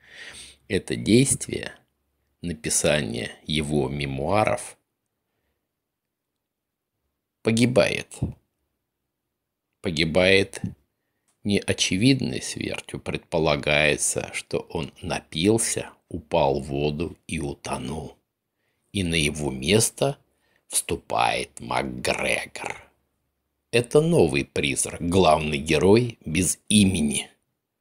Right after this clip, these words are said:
Он преследуется какими-то неизвестными личностями. Его избивают.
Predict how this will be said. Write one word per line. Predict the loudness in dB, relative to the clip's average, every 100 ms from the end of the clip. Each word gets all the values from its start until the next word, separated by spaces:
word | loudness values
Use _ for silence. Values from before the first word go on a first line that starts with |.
| _ _ _ _ _ _ _ _ _ _ _ -8
Он | -4 -4 -6 _ -2
преследуется | 2 4 4 6 6 6 2 -4 -6 -4 -4 -4 -12 -20 _ _ _ _ _ _ _ _ _ _ _ _
какими-то | -2 -2 -2 -2 -2 -4 -2
неизвестными | 0 2 0 0 0 0 -2 -2
личностями. | 0 0 2 2 2 0 -2 -6 -6 -12 _ _ _ -20 -20 _ _ _ _ _ _ _
Его | -6 -4 0 0 0 -2
избивают. | -2 2 4 6 6 8 8 6 2